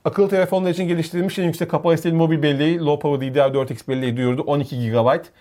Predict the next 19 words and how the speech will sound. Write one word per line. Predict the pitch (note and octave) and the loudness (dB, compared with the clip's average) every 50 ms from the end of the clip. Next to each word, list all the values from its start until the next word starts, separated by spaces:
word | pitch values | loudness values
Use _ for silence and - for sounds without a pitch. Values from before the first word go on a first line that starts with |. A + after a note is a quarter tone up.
| _ - - _ - | _ -20 -20 _ 0
Zaten | C3 E3+ F#3 F#3+ F#3+ | 2 2 2 2 2
on | G3+ G#3 | -2 -2
iki | - - F#3 | -2 -2 -2
gigabayt | F3+ F#3 G3 F#3 F#3 F#3 F#3+ | 0 2 4 4 4 4 2
ilk | G#3 G#3 - - | 0 -4 -4 0
duyuran | F#3+ E3 D#3 F3 F#3+ G3+ F3+ D#3+ | 0 2 4 4 2 2 2 2
Lenovo | C#3+ D3 D#3+ F3+ E3+ D#3 | 2 2 2 4 2 2
olmuştu. | C#3 A#2+ A2+ A2 - E3 | 2 0 -2 -4 -4 -2
Z | C#3+ | 0
beş | D3 C#3 C#3+ C#3 C#3 | 0 0 0 -2 -6
Pro | - - D3 C#3 | -4 -4 -2 -2
G | B2+ C3 C3+ B2+ | -2 -2 -6 -4
T | - E3 C3+ | -2 -4 -4
için | A#2 - B2 | -4 -4 -8
sekiz | A#2 - B2+ A#2 B2+ A#2 | -8 -8 -8 -6 -4 -4
yüz | A#2+ B2 | -2 0
elli | B2 B2+ | 0 0
beş | B2 A2+ A2+ | 0 -2 -2
telefonu | - C3 A2+ A2 A2+ B2 C3 D#3 F3 | -2 0 0 0 0 -2 -4 -4 -4